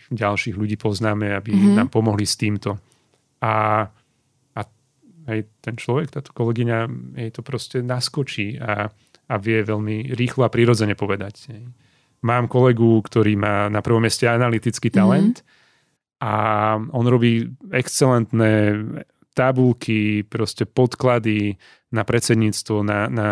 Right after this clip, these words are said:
Speaker 1: celoslovenskú radu, že, že keď chcem dáta, tak on mi ich dá a dá mi ich tak, že, že naozaj, že komplexná, ja sa môžem na základe dát rozhodnúť, lebo ich vie spracovať, vie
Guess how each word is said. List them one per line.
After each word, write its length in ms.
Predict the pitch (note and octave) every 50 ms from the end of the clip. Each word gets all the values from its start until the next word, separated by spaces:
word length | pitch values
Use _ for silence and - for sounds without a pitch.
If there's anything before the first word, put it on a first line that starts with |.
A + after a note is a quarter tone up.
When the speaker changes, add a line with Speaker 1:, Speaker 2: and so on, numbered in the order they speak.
| G2+
Speaker 1:
celoslovenskú 640 | G2+ - - A#2+ A#2+ A2 - A2+ A2 G#2+ - - -
radu, 440 | A2 A2 G2+ G2+ G#2 G#2+ G#2 A2 B2 C3
že, 220 | A#2 G#2 G#2+ G#2+ G#2+ G#2+ - - C#3+
že 380 | A#2+ G2+ G#2+ G#2 G2+ G2+ G#2+ G#2 _ - - _ _ _ _ _ _ _ _ _ _ _ _ _ _ _ _
keď 140 | - B2+ A#2 -
chcem 320 | - - - - B2+ A#2+ A2+ A2 G#2+
dáta, 520 | G#2+ A#2+ A2 A2 A2+ A2+ - D#3 E3 E3 - _ _ _ _ _ _
tak 280 | _ A#2 G#2+ G2+ - -
on 220 | - D3+ A#2+ G#2+
mi 200 | A2 G#2+ G#2+ G#2+
ich 80 | G2+ F#2+
dá 280 | G2 G#2 G2+ G2+ G#2 F#2 _ _ _
a 100 | _ A#2
dá 160 | A2+ A2 G#2+
mi 160 | G#2+ A2 A2 G#2+
ich 100 | G2 -
tak, 240 | - A2+ A2 A2+
že, 300 | G#2 F#2+ G2 A2+ G#2 G#2 G2+ - - - - _ _ _ _ _
že 160 | _ A#2 A2 A2
naozaj, 320 | A2 A2+ A#2 A2 A2 A#2
že 100 | G2 A#2
komplexná, 640 | - - A2+ G#2+ G2+ - C3 B2+ - - - D3+ C#3
ja 100 | A#2 A2
sa 120 | G2+ - A2
môžem 240 | G#2+ G#2+ G#2 G#2+
na 120 | G#2+ G#2+ G#2
základe 340 | F#2+ G#2+ G#2 - G#2+ G#2+ A2
dát 300 | G2+ G#2+ G#2 G2+ F#2+ -
rozhodnúť, 480 | A2 G#2+ A2+ G#2 A2 A2 G#2 G#2 G2+ G2+
lebo 160 | A2+ G#2 B2
ich 100 | A#2+ G#2+
vie 120 | G#2 A#2 G#2+
spracovať, 560 | - - - A#2 A#2+ A2+ - A#2 G#2 G#2 G#2
vie 160 | G#2 A2+ G#2+